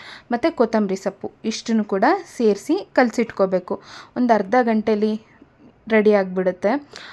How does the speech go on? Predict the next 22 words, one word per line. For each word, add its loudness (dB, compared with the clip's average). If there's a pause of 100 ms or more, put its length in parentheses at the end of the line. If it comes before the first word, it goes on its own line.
(180)
ಆ, -2
ಈಗ 0
ಚಟ್ನಿಗೆ 0
ಅಂಥೇಳಿ 0
ಒಂದು 4
ಮಿಕ್ಸರ್ 0
ಜಾರನ್ನ -2
ತೊಗೊಂಡು -4 (480)
ಅದಕ್ಕೆ 0
ಸ್ವಲ್ಪ -2
ತೆಂಗಿನಕಾಯಿ 0
ತುರಿ, -2 (120)
ತೆಂಗಿನಕಾಯಿ -2
ತುರಿ -4 (320)
ಜೊತೆಗೆ -2
ಒಂದು 0
ನಾಲ್ಕು -4 (360)
ಹಸಿರು -2
ಮೆಣಸಿನಕಾಯಿ, 0 (420)
ಹುರಿಗಡಲೆ 0 (380)
ಒಂದು 0
ಸ್ವಲ್ಪ -2